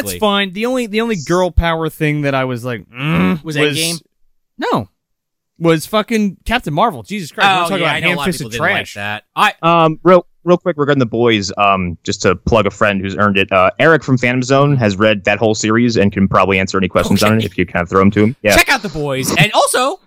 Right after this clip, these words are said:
Speaker 3: Yeah.
Speaker 2: check out our Blood Hook commentary coming
Speaker 1: <laughs>
Speaker 2: soon.
Speaker 1: That's what I wanted to get back
Speaker 2: Uh,
Speaker 1: to. So somebody said, yes. Oh, C J said, "Blood Hook commentary, question mark, uh, exclamation point?" Yes.
Speaker 2: Yeah.
Speaker 1: It's,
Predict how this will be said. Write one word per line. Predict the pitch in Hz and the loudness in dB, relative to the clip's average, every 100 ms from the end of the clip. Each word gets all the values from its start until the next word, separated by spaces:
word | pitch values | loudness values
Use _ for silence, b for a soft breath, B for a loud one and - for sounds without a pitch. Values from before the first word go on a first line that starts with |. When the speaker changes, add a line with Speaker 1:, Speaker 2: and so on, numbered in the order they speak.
| _ | _
Speaker 3:
Yeah. | 127 123 104 | 2 2 2
Speaker 2:
check | - - 466 269 | -2 -4 -4 -6
out | 208 190 233 - _ _ - | -4 -2 -4 -8 _ _ -6
our | 220 196 - | -6 -4 -4
Blood | 208 339 494 403 | 0 2 0 -2
Hook | 165 147 - | -2 -2 -2
commentary | 165 160 220 202 220 | -4 0 0 2 0
coming | - 262 285 311 | -2 -4 -2 -2
Speaker 1:
<laughs> | |
Speaker 2:
soon. | - - 523 571 247 170 | 0 2 4 4 2 2
Speaker 1:
That's | 269 294 - | 2 2 -2
what | 269 240 | -4 -2
I | 196 | 0
wanted | 196 190 190 | 0 0 0
to | 180 | 0
get | 214 202 | 2 2
back | 180 170 | 2 2
Speaker 2:
Uh, | 175 | -2
Speaker 1:
to. | 147 | -4
So | 220 | -4
somebody | 202 254 269 294 262 | -2 0 0 0 0
said, | 262 247 202 | 0 -2 0
yes. | 330 294 - 247 | 2 2 -2 -10
Oh, | - 247 208 | 0 0 0
C | - 240 | -6 -6
J | 226 214 | -2 0
said, | 190 202 160 - | 0 -2 -4 -6
"Blood | 156 185 | -2 0
Hook | 233 | 0
commentary, | - 262 294 - 302 349 | 0 -2 -2 -2 -2 -2
question | 330 294 - 302 | -4 -4 -4 -4
mark, | 294 330 330 - | 0 0 0 -4
uh, | 294 285 | -4 0
exclamation | 294 - 320 311 254 | -2 -2 -6 -6 -4
point?" | 311 370 254 | -4 -4 -4
Yes. | 330 427 170 - | 0 2 0 -6
Speaker 2:
Yeah. | 151 147 123 117 117 151 | -6 -4 -2 -4 -6 -2
Speaker 1:
It's, | 214 - | -2 -2